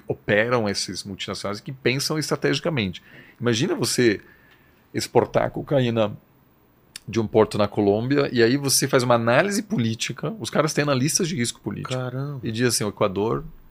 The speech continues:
Speaker 1: acho que é um bom mercado pra gente entrar. E foi isso que aconteceu. Só que muitos cartéis entraram. E o grande problema de um cartel, tem um livro maravilhoso, que, que infelizmente não tem uma,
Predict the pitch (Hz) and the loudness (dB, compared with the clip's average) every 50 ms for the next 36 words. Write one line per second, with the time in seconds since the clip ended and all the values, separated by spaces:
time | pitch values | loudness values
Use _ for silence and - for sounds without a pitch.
0 | - - - 104 - - 120 110 98 104 101 107 107 98 - - 92 98 92 - | -4 -2 -2 -2 0 -2 -2 2 2 2 2 2 0 -4 -2 -2 -4 -4 -4 -6
1 | 101 92 90 90 90 92 95 92 92 - - _ _ _ _ _ _ _ _ _ | -8 -8 -8 -8 -8 -10 -10 -10 -12 -14 -14 _ _ _ _ _ _ _ _ _
2 | _ _ _ _ _ - 117 - - 101 92 - - - 90 92 95 92 - - | _ _ _ _ _ -8 -4 0 0 0 0 0 -2 -6 -6 -6 -6 -6 -8 -8
3 | - - _ _ _ - - - - _ - - 131 - - 156 160 - _ _ | -8 -12 _ _ _ -20 -20 -20 -10 _ 2 2 2 2 2 0 -2 -2 _ _
4 | _ _ _ _ - 120 127 151 - 156 - 120 - - 110 - - 110 104 98 | _ _ _ _ -2 2 4 6 6 6 4 0 0 0 0 2 4 2 2 2
5 | 92 92 90 - 92 92 101 - - - - - - - - - - 135 135 120 | 2 -2 -2 0 0 0 0 -2 -6 -10 -14 -18 -20 -20 -20 -6 0 0 2 4
6 | 123 135 175 220 240 - - 120 117 113 110 113 107 104 98 98 - - - - | 4 4 4 4 0 -2 0 2 2 2 2 0 -2 -4 -4 -6 -6 -6 -8 -4
7 | - - 104 104 101 - - - _ _ _ _ _ _ _ _ _ _ _ - | -2 0 0 0 -2 -4 -10 -14 _ _ _ _ _ _ _ _ _ _ _ -2
8 | 143 202 196 135 123 143 131 123 113 110 107 107 98 95 92 95 104 117 113 98 | 0 2 2 4 4 4 4 4 4 4 4 2 2 0 -2 -4 -2 -2 -2 -4
9 | 90 87 92 - - - _ _ _ _ _ _ _ _ _ _ _ _ - - | -6 -10 -12 -14 -18 -20 _ _ _ _ _ _ _ _ _ _ _ _ -20 -14
10 | _ - 95 - _ - 107 - - 123 - 117 110 98 101 104 98 - - 95 | _ -12 -12 -12 _ -10 -8 -6 -6 -6 -4 -4 -4 -2 -2 -4 -4 -4 -6 -8
11 | 92 - 98 95 92 87 87 85 - | -6 -6 -6 -4 -4 -4 -6 -6 -8